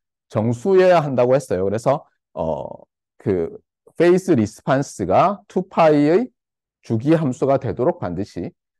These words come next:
어, 해야 되는 거죠. 그래서 그걸 주의하고요. 또 하나는 뭐냐면 이번에는 올 패스 시스템이란 건데 얘는 페이즈 리스판스는 넌리니어 페이즈라 하더라도 어쨌든 매그니튜드가, 어, 오메가의 상수 배인 거죠. 어, 그렇게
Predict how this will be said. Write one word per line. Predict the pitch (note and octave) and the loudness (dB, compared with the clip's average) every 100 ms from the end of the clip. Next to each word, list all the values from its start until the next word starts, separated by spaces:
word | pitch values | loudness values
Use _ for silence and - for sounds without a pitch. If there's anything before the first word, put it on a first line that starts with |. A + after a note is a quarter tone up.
| _ | _
어, | - - - | -20 -16 -2
해야 | C#3 | 0
되는 | A#2+ D#2 D#2 | 0 -6 -12
거죠. | - - - _ _ - | -14 -14 -14 _ _ -8
그래서 | C#3 A#2 | -6 -2
그걸 | B2 | -2
주의하고요. | A#2+ G2 A2+ E2 D#2 B2 _ _ _ _ | -2 -4 -4 -6 -8 -10 _ _ _ _
또 | F#3+ F#3+ | 2 2
하나는 | F#3 E3+ E3+ F#3+ D#3 | 2 2 2 2 0
뭐냐면 | F#2+ G#2+ C3+ C#3 | 0 0 -2 -2
이번에는 | G2 A#2+ G#2 C3+ F2+ D#2+ | -2 -2 0 -2 -2 0
올 | F#3 G3+ | 2 2
패스 | G#3 F#3 - | 2 0 -2
시스템이란 | - D#3+ - C3+ B2 A2+ | -6 -4 -4 -2 0 -2
건데 | E2+ E2 C3+ E3+ _ _ A#2 | -4 -4 -4 -4 _ _ 0
얘는 | B2+ D#3+ G#3+ A#3 - _ | 2 2 0 -2 -8 _
페이즈 | G3 A#3+ A#3+ | 2 2 2
리스판스는 | E3 C3+ - E3+ E3+ F#3 F#3+ G#3+ G3+ | 0 -2 -2 -2 -2 -4 -2 -2 0
넌리니어 | A2 D3 E3 E3+ E3+ | 0 0 0 2 2
페이즈라 | D#3 D3+ D3+ D3+ | 2 0 0 -2
하더라도 | G3 F#3 C#3 G#2+ C#3 | -2 0 0 0 -2
어쨌든 | F#2+ G3+ G3+ G#3+ | -2 -2 -2 0
매그니튜드가, | A2 A#2 C#3 C#3+ - F#2 F2 D3+ - _ _ _ | 2 2 -2 -2 -4 -4 -2 -4 -6 _ _ _
어, | E2+ D2 - - _ _ | -12 -10 -12 -18 _ _
오메가의 | B2 A#2+ B2 G#2+ G#2 | -2 0 2 2 2
상수 | - C#3+ C#3 - B2 | -2 -6 -6 -6 -4
배인 | G#2 E2 E2 | -4 -6 -8
거죠. | C2+ - G3 _ _ _ - | -10 -10 -12 _ _ _ -10
어, | D#2 E2 F2+ | -8 -6 -4
그렇게 | - G3 G#3+ G3+ F3 C3 | 0 0 2 4 4 4